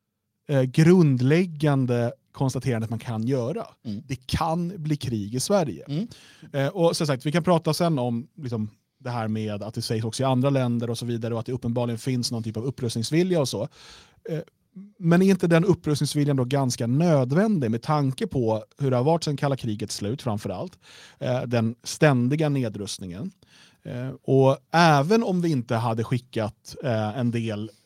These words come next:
Speaker 1: material till Ukraina så hade ju fortfarande det svenska försvaret varit gravt eftersatt.
Speaker 2: Mm.
Speaker 1: Och även om Putin inte skulle utgöra och Ryssland inte skulle utgöra något hot,
Speaker 2: Mm.
Speaker 1: vi skulle på något sätt kunna veta att de kan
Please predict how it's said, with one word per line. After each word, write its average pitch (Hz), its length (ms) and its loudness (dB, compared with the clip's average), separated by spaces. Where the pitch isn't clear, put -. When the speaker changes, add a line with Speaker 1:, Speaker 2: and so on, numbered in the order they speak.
Speaker 1:
material 120 560 0
till 110 160 -4
Ukraina 101 480 -6
så - 200 -4
hade 123 240 0
ju 123 40 0
fortfarande 175 540 2
det 139 80 0
svenska 127 340 -6
försvaret 107 520 -6
varit 120 460 -2
gravt 101 380 -6
eftersatt. - 680 -6
Speaker 2:
Mm. 113 120 -4
Speaker 1:
Och - 220 -2
även 180 540 6
om 131 380 0
Putin 175 460 2
inte 131 280 -2
skulle 113 240 -6
utgöra 107 520 -6
och 120 120 -8
Ryssland 131 360 -4
inte 135 120 -6
skulle 139 180 0
utgöra 214 240 2
något 156 220 0
hot, - 340 -16
Speaker 2:
Mm. 107 140 -14
Speaker 1:
vi 143 100 -4
skulle 156 280 -2
på 170 100 0
något 180 220 2
sätt 131 200 -2
kunna 123 160 0
veta 127 400 -2
att 120 120 -6
de 165 120 4
kan 151 140 -2